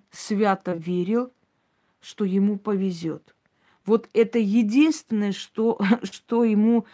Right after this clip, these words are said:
как бы скажем, что ему давалось, что у него было. Больше ничего. Просто вера в себя,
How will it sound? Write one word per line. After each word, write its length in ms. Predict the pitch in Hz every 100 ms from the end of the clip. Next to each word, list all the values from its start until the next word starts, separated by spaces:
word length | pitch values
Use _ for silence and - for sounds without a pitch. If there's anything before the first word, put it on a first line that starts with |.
| - - -
как 200 | 208 190
бы 120 | 190
скажем, 480 | - 196 190 180 - _ _ _ _ _ _ _
что 200 | - -
ему 180 | 240 233
давалось, 480 | 202 233 214 170 165
что 200 | - 202
у 40 |
него 280 | 202 208 208
было. 420 | 185 196 156 147 - _ _ _
Больше 320 | 180 190 -
ничего. 640 | 214 214 208 226 190 151 - _ _ _ _ _ -
Просто 420 | 226 247 320 330
вера 600 | 254 190 208 233 294 302
в 80 | -
себя, 600 | - 226 180 180 208 254